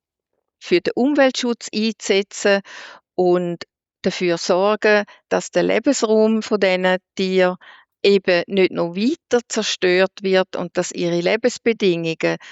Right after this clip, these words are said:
sich können verbessern. Und eben, das wäre ein Systemwechsel, nämlich dort ansetzen, wo das Problem liegt, in der Übernutzung von der Meer, in jedem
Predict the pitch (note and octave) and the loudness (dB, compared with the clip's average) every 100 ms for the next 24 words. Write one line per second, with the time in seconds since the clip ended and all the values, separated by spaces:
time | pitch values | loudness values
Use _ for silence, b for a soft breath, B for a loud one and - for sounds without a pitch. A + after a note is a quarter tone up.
0 | B - F#3 - F#3+ F3+ F3 - - - | B -4 -2 0 0 0 -2 -10 -16 -8
1 | F3+ - F3 - - G3+ F3+ E3+ B B | -6 0 0 -2 -2 -2 0 -4 B B
2 | B B - G3 F#3+ F3+ - - G3 A3+ | B B -4 0 0 -2 -6 0 0 2
3 | F#3+ - F#3 F3 - E3+ E3 - D#3+ - | -2 0 0 0 -2 -6 -6 -8 -6 -4
4 | - F3+ A3+ C4 B3 B3 - - A3 G3+ | 2 4 4 2 2 0 -2 -2 0 0
5 | F3+ F3 E3+ - _ F#3+ G#3+ _ - F3 | -2 -2 -6 -6 _ 0 0 _ -6 -4
6 | F3+ - F3+ - - F3+ B B B B | -4 -4 -6 -8 -8 -8 B B B B
7 | - F3+ F#3 - - - - F3 F3 E3 | -10 0 0 0 -8 -8 -2 4 4 2
8 | D#3+ - F3+ F3+ G3+ F4 - - - - | -4 -10 -4 -4 -2 -6 -8 -16 -16 -18
9 | - F#3 F3 - A3+ A3 A#3 A#3 A#3 - | -10 -4 -2 0 0 0 2 0 -2 -2
10 | B3 A#3+ - A3 _ - - F#3 F3+ F3 | -2 -4 -12 -20 _ -8 0 0 0 -2
11 | E3 F#3+ B3+ D#4 _ _ - E3+ F3 F#3+ | -2 0 -2 -4 _ _ -12 -2 -2 -2
12 | G3 F3+ | -6 -8